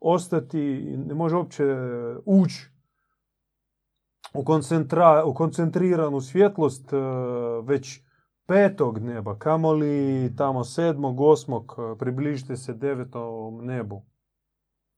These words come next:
Ono će izgoriti. I tako objava kaže što, e, nebo se želi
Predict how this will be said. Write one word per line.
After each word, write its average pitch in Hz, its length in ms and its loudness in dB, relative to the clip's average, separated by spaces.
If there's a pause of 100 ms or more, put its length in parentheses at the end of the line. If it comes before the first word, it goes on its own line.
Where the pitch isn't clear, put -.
(420)
Ono 160 260 0
će 175 200 -2
izgoriti. 131 600 4
I 110 100 -12
tako 151 300 0 (200)
objava 143 420 0
kaže 110 460 -10
što, 120 360 -10 (580)
e, - 60 -20 (640)
nebo 165 500 2
se 160 200 -4
želi 147 720 -2